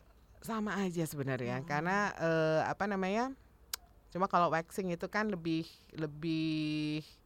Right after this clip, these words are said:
Speaker 1: kalau dicukur itu kan habis itu gatalnya lebih mudah ya,
Speaker 2: Iya.
Speaker 1: karena kalau waxing itu kan dicabut
Speaker 2: Lebih lama
Speaker 1: dari,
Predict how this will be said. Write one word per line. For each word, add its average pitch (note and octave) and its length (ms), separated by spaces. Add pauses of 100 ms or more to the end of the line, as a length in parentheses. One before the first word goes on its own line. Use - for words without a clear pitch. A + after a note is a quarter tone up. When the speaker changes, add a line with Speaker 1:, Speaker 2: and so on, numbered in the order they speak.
(720)
Speaker 1:
kalau F#3 160
dicukur F3 420
itu E3+ 180
kan A3 360 (320)
habis F3 240
itu F3 160
gatalnya F3 460
lebih F3+ 240
mudah E3 240
ya, C#3+ 160
Speaker 2:
Iya. F#3 100
Speaker 1:
karena E3 160
kalau E3+ 220
waxing E3+ 400
itu F3 100
kan A3 220
dicabut E3+ 560
Speaker 2:
Lebih F3 160
lama E3 80
Speaker 1:
dari, D#3+ 400